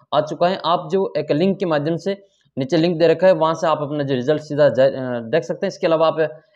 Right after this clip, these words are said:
एसएमएस के माध्यम से भी अपना रिजल्ट अपने मोबाइल पर देख सकते हैं। दोनों तरीके आपको बताएंगे किस प्रकार से आपको अपना रिजल्ट देखना है। ये आपके सामने आए हैं और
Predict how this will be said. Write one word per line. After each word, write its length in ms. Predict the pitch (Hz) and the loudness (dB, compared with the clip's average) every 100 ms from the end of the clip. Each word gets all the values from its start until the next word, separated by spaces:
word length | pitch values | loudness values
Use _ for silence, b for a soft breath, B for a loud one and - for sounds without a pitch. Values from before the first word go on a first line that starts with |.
| B | B
एसएमएस 360 | 151 196 202 202 | -2 2 0 0
के 80 | 190 | 0
माध्यम 260 | 156 165 | 2 0
से 100 | 160 | -2
भी 100 | 170 | -2
अपना 180 | 151 160 | 0 2
रिजल्ट 260 | 131 143 147 | 2 0 -2
अपने 180 | 143 | -2
मोबाइल 280 | 143 127 139 | 0 2 2
पर 140 | 135 123 | 0 -2
देख 240 | 139 - | -4 -4
सकते 280 | - 104 113 | -10 -12 -14
हैं। 160 | 104 - _ _ 123 | -16 -18 _ _ -2
दोनों 220 | 147 185 | 0 2
तरीके 240 | 180 170 | 0 2
आपको 180 | 180 170 | 0 0
बताएंगे 340 | 156 160 175 | -2 -2 -2
किस 160 | 180 170 | -6 -8
प्रकार 240 | - 151 | -6 -2
से 120 | 143 151 | 0 0
आपको 200 | 131 139 | -2 -6
अपना 160 | 143 | -4
रिजल्ट 280 | 123 139 180 b b b | -2 -2 -4 b b b
देखना 300 | 117 127 131 | 0 0 0
है। 140 | 123 123 | -4 -2
ये 160 | 165 | 0
आपके 360 | 139 135 - 165 | 0 0 -2 -2
सामने 320 | 160 147 151 | 0 -2 -2
आए 200 | 143 147 | -2 -2
हैं 80 | 185 | 0
और 380 | 139 135 - | 2 2 0